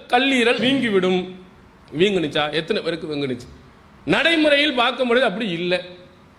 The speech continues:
அப்புறம் அதுக்கடுத்து என்ன சொல்லுகிறார்கள்? "வலா யக்பிலுஹு," முழுசா பிடித்து கொண்டு செய்யக்கூடாது.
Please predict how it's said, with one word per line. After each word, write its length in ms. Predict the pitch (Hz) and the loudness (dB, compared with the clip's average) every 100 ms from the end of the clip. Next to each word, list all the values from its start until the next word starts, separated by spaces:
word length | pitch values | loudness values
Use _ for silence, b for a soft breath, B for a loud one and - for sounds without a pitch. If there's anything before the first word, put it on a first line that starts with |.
| - - - - - | -20 -20 -20 -20 -10
அப்புறம் 340 | 127 196 277 | -6 0 2
அதுக்கடுத்து 380 | 240 285 294 302 | 2 0 0 0
என்ன 200 | 302 277 | 0 0
சொல்லுகிறார்கள்? 720 | 285 262 254 269 247 240 269 | 0 -2 0 2 2 0 0
"வலா 240 | 220 240 254 | 0 2 2
யக்பிலுஹு," 600 | 240 240 277 277 254 254 | 0 -2 -2 0 0 2
முழுசா 400 | 226 294 320 277 | 2 2 2 2
பிடித்து 300 | 285 285 220 | -2 -4 -2
கொண்டு 240 | 254 247 | 0 0
செய்யக்கூடாது. 720 | 233 240 233 233 240 269 240 | 0 -2 0 2 2 2 -2